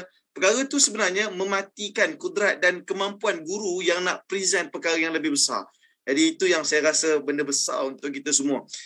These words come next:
Dan, uh, Masya Allah, Tabarakallah, dia dah jadi satu benda penting untuk perbincangan kita. Jadi, Qawiul Amin ni yang kita nak bincangkan pada saat ketika ini, saya rasa tiga angle ataupun tujahan yang besar disebutkan kepada kita tadi,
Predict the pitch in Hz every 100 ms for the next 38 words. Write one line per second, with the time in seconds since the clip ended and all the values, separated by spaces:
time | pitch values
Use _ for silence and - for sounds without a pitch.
0 | - _ 156 180 185 180 170 175 175 175
1 | 170 160 156 170 170 170 165 - 151 160
2 | 160 151 156 156 147 151 151 156 156 147
3 | 147 196 151 139 139 143 143 143 143 143
4 | 151 139 190 208 - _ _ - 170 185
5 | 254 233 - 170 220 151 160 202 135 156
6 | 147 156 160 147 160 151 165 151 156 147
7 | 143 - - 143 160 143 143 170 151 147
8 | 147 147 175 160 147 _ _ - 175 180
9 | 196 214 160 160 180 127 95 _ _ -
10 | 139 160 156 175 156 143 160 143 156 -
11 | 165 147 135 139 143 139 - 196 156 135
12 | - 147 135 151 143 143 143 139 147 143
13 | 143 190 240 277